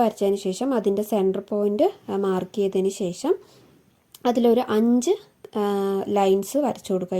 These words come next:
ഇതുപോലെ അഞ്ച് ലൈൻസ് വരച്ചു കൊടുക്കുക. നിങ്ങൾക്ക് മനസ്സിലാവാൻ വേണ്ടി നമ്മളുടെ അശോക ചക്രത്തിലെ ആരക്കാലില്ലേ, അതുപോലെ ഒരു അഞ്ച് ലൈൻ വരച്ചു കൊടുക്കുക ട്ടോ. ആ, ഒരു, ആ, അതായത് ഒരു സെയിം, ആ, അളവിൽ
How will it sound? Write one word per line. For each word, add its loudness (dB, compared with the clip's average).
ഇതുപോലെ -4
അഞ്ച് 0
ലൈൻസ് 0
വരച്ചു -4
കൊടുക്കുക. -2
നിങ്ങൾക്ക് -2
മനസ്സിലാവാൻ 0
വേണ്ടി 0
നമ്മളുടെ -2
അശോക -2
ചക്രത്തിലെ -4
ആരക്കാലില്ലേ, -4
അതുപോലെ -4
ഒരു -2
അഞ്ച് -2
ലൈൻ 0
വരച്ചു -8
കൊടുക്കുക -8
ട്ടോ. -4
ആ, -2
ഒരു, 0
ആ, 0
അതായത് 0
ഒരു -2
സെയിം, 0
ആ, 0
അളവിൽ 0